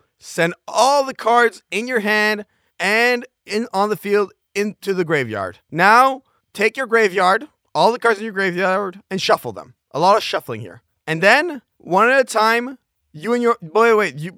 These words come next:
you and your opponent are, are doing this. Boof, you and your opponent are taking all the cards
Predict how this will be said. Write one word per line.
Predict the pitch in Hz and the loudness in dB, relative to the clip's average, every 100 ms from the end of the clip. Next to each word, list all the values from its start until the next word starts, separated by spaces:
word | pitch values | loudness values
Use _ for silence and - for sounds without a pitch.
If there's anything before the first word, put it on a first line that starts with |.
| 160 | -6
you | 233 | -2
and | 240 | 0
your | 233 | 2
opponent | 214 202 202 165 120 - | 0 0 -2 -4 -6 -6
are, | 139 | -6
are | |
doing | 135 127 | -6 -8
this. | 110 | -8
Boof, | - 180 190 - - | -6 -2 -2 -4 -16
you | 147 170 202 | -8 -2 -2
and | |
your | 202 208 | 0 -2
opponent | 190 175 180 185 - | -2 -2 -2 -6 -2
are | 151 156 147 _ | 2 2 0 _
taking | 175 170 175 | -10 -8 -8
all | - 160 | -2 -2
the | 170 | -2
cards | - 160 160 160 | -2 0 0 -2